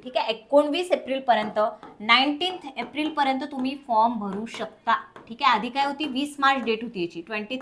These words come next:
मार्च ही डेट होती, आता एकोणवीस एप्रिल ही झालेली आहे. तर खूप मोठी ऑपॉर्च्युनिटी आहे, खूप मोठा पोस्ट आहे. जर तुम्ही बीई सिव्हिल, बीबी, अ, बीबीए, बीकॉम, आयटीआय झाले असाल तर तुम्ही अप्लाय करू शकता. ठीक आहे, काय झालंय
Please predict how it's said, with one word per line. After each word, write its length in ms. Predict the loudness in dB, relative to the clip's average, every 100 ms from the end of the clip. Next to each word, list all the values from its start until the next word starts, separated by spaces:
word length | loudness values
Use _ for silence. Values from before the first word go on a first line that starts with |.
| -4
मार्च 320 | -2 -2 -6
ही 60 | -8
डेट 260 | -6 -6
होती, 360 | -10 -12 -12 -12 -16 -20 -4 0
आता 220 | 2 2
एकोणवीस 500 | -2 -2 -4 -4 -8
एप्रिल 300 | -8 -6 -4
ही 140 | -4
झालेली 460 | -4 -4 -4 -6 -6
आहे. 300 | -6 -8 -10 -12 -20 -18
तर 40 | -8
खूप 200 | 0 2
मोठी 220 | 2 0
ऑपॉर्च्युनिटी 640 | 0 0 -2 -4 -4 -4 -4
आहे, 160 | -4
खूप 160 | -2 -4
मोठा 240 | -2 -4
पोस्ट 440 | -6 -4 -4 -2 -4
आहे. 200 | -4 -6 -10 -20 _ -2
जर 180 | 2 2
तुम्ही 220 | 0 -4 -2
बीई 280 | -2 0
सिव्हिल, 460 | 0 -2 -2 -4 -4 -12
बीबी, 520 | -6 -4 -2 -4 -6 -4
अ, 180 | -4 -2
बीबीए, 440 | -4 -2 2 2
बीकॉम, 420 | 0 -2 4 4 4 0
आयटीआय 420 | -2 0 2 2
झाले 280 | 2 0 0
असाल 240 | -2 -6
तर 40 | -6
तुम्ही 380 | -12 -10 -10 -10 -14 -10
अप्लाय 360 | -4 0 2 2
करू 260 | 0 -10 -12 -12
शकता. 340 | -10 -10 -12 _ _
ठीक 140 | -6 -6
आहे, 100 | -8 _ _ _ 2
काय 160 | 2
झालंय 260 | 4 2 0